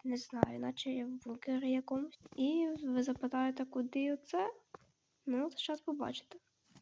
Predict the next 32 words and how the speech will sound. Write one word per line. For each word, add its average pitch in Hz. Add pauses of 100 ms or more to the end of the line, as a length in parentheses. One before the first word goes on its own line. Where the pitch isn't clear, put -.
(260)
Суть -
в -
тому, 392
що 277
тут 320
часто 330
бувають 285
великі 262
цунамі, 320
від 285
яких 285
стіни 302
не 269
спасають. - (1040)
То 262
от 302
це 320
саме... 277 (400)
Високе 262
місце 240
в -
цьому 247
будинку. 294 (680)
І -
можна 320
рятуватися 262
від 311
них. 320 (760)
Це 277
в 277
нас 262
стекло, 254